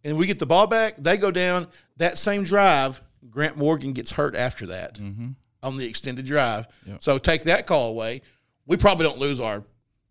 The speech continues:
Speaker 1: top leading tackler in the country.
Speaker 2: Yeah.
Speaker 1: And,
Speaker 2: Which
Speaker 1: uh,
Speaker 2: shifted the entire momentum of the ball game.
Speaker 1: Oh, after he, I, I knew,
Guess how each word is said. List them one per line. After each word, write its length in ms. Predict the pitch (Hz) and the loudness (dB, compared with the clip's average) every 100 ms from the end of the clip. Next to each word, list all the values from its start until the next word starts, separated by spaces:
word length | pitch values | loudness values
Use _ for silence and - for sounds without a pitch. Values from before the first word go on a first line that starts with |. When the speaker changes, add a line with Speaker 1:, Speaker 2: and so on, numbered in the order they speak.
| _ | _
Speaker 1:
top 220 | 160 156 | 0 0
leading 240 | 135 147 127 | 0 -2 0
tackler 320 | 147 139 135 | 0 0 -2
in 80 | 127 | -6
the 80 | 107 | -2
country. 460 | 170 214 156 147 - | 0 0 -2 -8 -8
Speaker 2:
Yeah. 180 | 101 95 - _ _ _ _ _ _ | -6 -6 -10 _ _ _ _ _ _
Speaker 1:
And, 460 | - 139 131 123 117 | -10 -6 -6 -6 -8
Speaker 2:
Which 80 | 123 | -6
Speaker 1:
uh, 220 | 120 113 | -4 -2
Speaker 2:
shifted 320 | 123 123 104 | -2 -2 -2
the 60 | 95 | -4
entire 360 | 95 101 135 127 | -4 -2 -2 0
momentum 380 | 95 98 92 92 | 0 -2 -2 -4
of 80 | 87 | -4
the 40 | |
ball 220 | 101 107 | 0 0
game. 100 | 95 | 0
Speaker 1:
Oh, 300 | 143 131 101 101 | 0 0 0 0
after 300 | 160 - 151 | 0 0 -2
he, 180 | 165 - | -2 -2
I, 120 | 139 - - - - | -6 -6 -14 -12 0
I 160 | 190 | 2
knew, 400 | 214 202 214 190 | 4 4 4 0